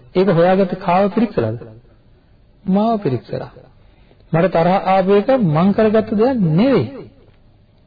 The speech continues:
මට ආදරය ඇති වෙච්ච එක මං කරගත්ත එකක් නෙවෙයි. හරි, මට රාගය ඇති වෙච්ච එක මං පොඩි කාලේ කිව්වා තාත්තට කිව්වා රාග චිප් එක ගහන්න ඕනේ මගේ ඇඟට.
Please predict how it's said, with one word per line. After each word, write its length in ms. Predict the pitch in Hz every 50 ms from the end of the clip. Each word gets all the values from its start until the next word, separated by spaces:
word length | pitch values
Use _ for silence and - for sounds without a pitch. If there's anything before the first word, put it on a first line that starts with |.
| _ _ _ - - - _ - - _ _ _ - - - - - -
මට 160 | 156 156 160 190
ආදරය 360 | 170 165 170 175 185 196 202
ඇති 200 | 202 202 196 208 208
වෙච්ච 200 | 214 202 - -
එක 100 | 214 240
මං 200 | 214 190 190 196
කරගත්ත 400 | 196 214 220 214 214 208 214 -
එකක් 240 | 220 226 214 - -
නෙවෙයි. 240 | 226 247 240 170 117 165 247 214 131 - - _ _ _ _ _ _ _ _ _ _ _ _ _ _ _ _ -
හරි, 120 | 196 190
මට 200 | 180 165 170 170 185
රාගය 320 | 170 170 170 180 185 196 202
ඇති 200 | 208 202 202 214
වෙච්ච 180 | 214 208 202 -
එක 100 | 214 214
මං 180 | 190 196 190
පොඩි 200 | 185 190 180 180
කාලේ 240 | 170 190 185 185 175
කිව්වා 220 | 185 196 202 190
තාත්තට 280 | 185 185 170 165 - 175
කිව්වා 260 | 170 160 196 190 180
රාග 200 | 160 156 156 156 156
චිප් 200 | 151 165 147 -
එක 100 | 151 151
ගහන්න 300 | 147 147 143 151 151 147
ඕනේ 180 | 151 151 151 147
මගේ 180 | 143 143 143
ඇඟට. 180 | 143 147 147